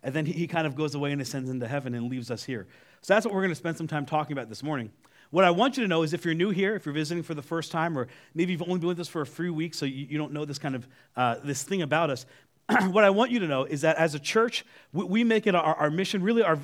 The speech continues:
our vision, to resist anything that makes faith in Jesus irresist-, or resistible.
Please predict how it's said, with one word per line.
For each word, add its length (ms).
our 160
vision, 380
to 100
resist 440
anything 680
that 160
makes 280
faith 320
in 120
Jesus 480
irresist-, 460
or 80
resistible. 560